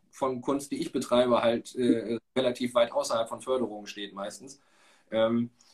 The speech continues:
ich habe mich da aber auch nie so sonderlich, äh, äh, drum bemüht. Ich wollte nie abhängig sein von irgendwelchen Förderern, die dann, äh, weiß ich nicht, nächstes Jahr doch weniger im, im Petto haben oder, oder, äh, ne,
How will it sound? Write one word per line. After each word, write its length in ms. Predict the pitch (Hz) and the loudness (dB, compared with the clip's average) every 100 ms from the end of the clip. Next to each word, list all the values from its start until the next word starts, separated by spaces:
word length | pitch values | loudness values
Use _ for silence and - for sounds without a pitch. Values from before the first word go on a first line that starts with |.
| _ | _
ich 120 | - | -2
habe 80 | 151 | -2
mich 80 | 160 | 2
da 80 | 156 | 2
aber 140 | 143 | 4
auch 80 | 139 | 2
nie 120 | 139 | 0
so 120 | 143 131 | 0 0
sonderlich, 580 | 139 139 123 120 - | 2 2 2 0 -2
äh, 420 | 117 120 117 117 117 | -2 0 0 0 -2
äh, 40 | |
drum 220 | 107 139 | -2 -4
bemüht. 300 | 135 135 160 127 | 0 2 2 2
Ich 120 | 120 | -4
wollte 240 | 131 127 | -6 -6
nie 220 | 123 127 | -8 -4
abhängig 400 | - - 131 120 | -2 0 -2 -6
sein 180 | 117 117 | -2 -2
von 140 | 117 120 | -2 -8
irgendwelchen 300 | 127 120 120 | -8 -8 -6
Förderern, 640 | - 127 131 120 123 123 | 0 0 2 -2 -2 -8
die 140 | 117 120 | -6 2
dann, 300 | 120 117 120 _ _ - | 2 2 -6 _ _ -2
äh, 240 | 120 113 113 - _ _ _ | 2 2 0 -8 _ _ _
weiß 280 | 107 131 135 | -4 0 2
ich 60 | 127 | 2
nicht, 160 | 113 | 2
nächstes 440 | 123 131 151 147 - | 2 2 2 0 2
Jahr 220 | 127 123 | 4 4
doch 240 | 143 - | 2 -2
weniger 460 | 135 135 127 127 123 | -2 0 2 4 2
im, 280 | 123 123 123 | 0 -4 -4
im 140 | 123 | -4
Petto 280 | 123 127 120 | -6 -4 -2
haben 320 | 110 110 117 | 0 -2 -8
oder, 340 | 113 110 107 101 | -16 -10 -8 -8
oder, 340 | 104 101 98 | -10 -10 -10
äh, 180 | 95 98 | -12 -14
ne, 320 | 104 139 131 | -8 -6 -8